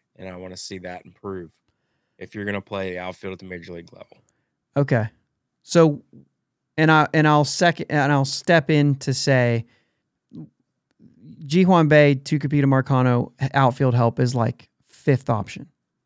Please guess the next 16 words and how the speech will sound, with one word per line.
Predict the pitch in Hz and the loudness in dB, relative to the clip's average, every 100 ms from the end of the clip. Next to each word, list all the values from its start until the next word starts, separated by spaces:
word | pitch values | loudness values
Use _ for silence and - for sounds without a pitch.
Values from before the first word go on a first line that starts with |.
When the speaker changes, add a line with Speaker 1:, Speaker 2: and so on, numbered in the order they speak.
| _ _ _ | _ _ _
Speaker 1:
Yeah. | 95 82 _ _ | -16 -16 _ _
Speaker 2:
I-, | 120 | -2
if | - 147 | 0 2
he's | 208 185 | 2 2
not | 185 175 151 | 4 2 2
good | 160 156 | 2 2
going | 151 147 143 - | 2 4 2 0
up | 151 | 0
Speaker 1:
He's | 156 143 | 2 2
Speaker 2:
against | 147 127 | 2 2
the | |
Speaker 1:
hasn't | 139 139 | 2 6
Speaker 2:
wall, | 143 139 | 8 8
Speaker 1:
been | 131 | 6
this | 101 92 101 | 0 -6 -12
year. | 90 80 | -14 -16